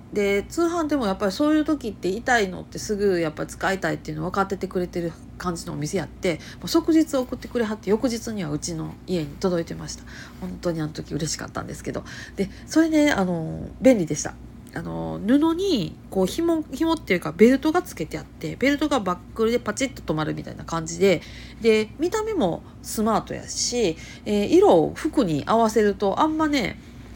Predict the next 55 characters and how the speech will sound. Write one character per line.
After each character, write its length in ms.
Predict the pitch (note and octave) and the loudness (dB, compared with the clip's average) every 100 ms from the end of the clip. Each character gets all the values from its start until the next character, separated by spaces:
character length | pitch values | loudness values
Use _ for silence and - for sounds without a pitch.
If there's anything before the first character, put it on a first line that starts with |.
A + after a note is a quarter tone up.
| - | -6
目 100 | B3 | 0
立 140 | A#3+ G#3+ | 2 2
た 140 | E3+ | 0
な 120 | C#3+ | -4
い。 60 | - - | -12 -4
黒 240 | - C#4 | 4 6
と 120 | D#4 - | 6 2
か 160 | A#2+ | 0
だ 100 | C#3 | -6
と 120 | - | -8
そ 160 | - C4 | -6 -4
ん 140 | B3+ | -4
な 60 | B3+ | -6
目 160 | A#3+ A#3+ | -2 2
立 160 | A#3 | 2
た 80 | G#3 | 0
な 100 | C#3+ | -6
い 40 | - | -8
っ 20 | |
て 140 | C3+ | -8
感 180 | D3+ D3+ | -6 -6
じ 120 | D3+ | -4
で、 180 | D#3+ C#3+ - - - | 0 -2 -2 -16 -14
し 140 | - E4 | 0 6
ば 100 | G4 | 10
ら 100 | D4 | 10
く 60 | |
私 260 | E3 E3 F3 | 8 2 2
が 80 | E3+ | 2
う 100 | B3+ | 2
し-、 120 | - - | 2 6
腕 180 | D4+ F3 | 6 6
つ 140 | - | 2
っ 20 | |
て 180 | - A#3 | 0 4
る 80 | A3+ | 4
っ 20 | |
て 140 | G#3+ E3 | 2 -4
い 40 | |
う 20 | |
の 60 | C#3+ | -2
ね、 80 | D3 | 0
周 220 | G#3 B3 | 4 4
り 60 | |
の 60 | B3 | 2
人 140 | A#3 | 0
知 160 | D3+ - | 0 0
ら 60 | A#3 | 0
な 60 | - | 2
か 140 | - - | 2 0
っ 40 | |
た 80 | - | -6
で 100 | - | -8
す 100 | - | -4
ね。 140 | D3+ | -4